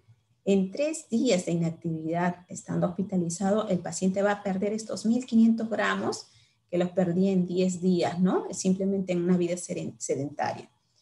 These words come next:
Pero estando hospitalizado va a perder mil quinientos gramos de masa muscular en miembros inferiores. Entonces es muy alarmante la velocidad con la que se pierde la masa muscular. Por ello es recomendable de que la terapia rehabilitativa inicie al día siguiente de la cirugía.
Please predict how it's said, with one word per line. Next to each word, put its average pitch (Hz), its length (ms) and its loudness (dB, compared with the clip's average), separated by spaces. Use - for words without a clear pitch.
Pero 165 120 -2
estando 196 320 0
hospitalizado 220 840 -2
va 202 100 0
a 214 80 -4
perder 190 280 0
mil 214 340 2
quinientos 196 420 0
gramos 185 280 2
de 190 100 -4
masa 185 320 -4
muscular 175 460 -2
en 165 140 -2
miembros 175 320 -2
inferiores. - 680 -8
Entonces 226 420 2
es 269 160 -4
muy 302 220 4
alarmante 226 960 4
la 185 160 6
velocidad 180 540 4
con 226 100 2
la 226 100 4
que 202 120 -2
se - 120 -6
pierde 196 360 0
la 180 100 0
masa 175 320 -2
muscular. 190 520 0
Por 170 140 -2
ello 190 200 2
es 226 200 -6
recomendable 185 920 0
de 208 180 2
que 190 120 -2
la 185 160 0
terapia 175 440 -2
rehabilitativa 95 380 -2
inicie 202 520 -4
al 170 220 -4
día 214 240 2
siguiente 180 580 0
de 180 120 0
la - 80 -4
cirugía. - 640 -8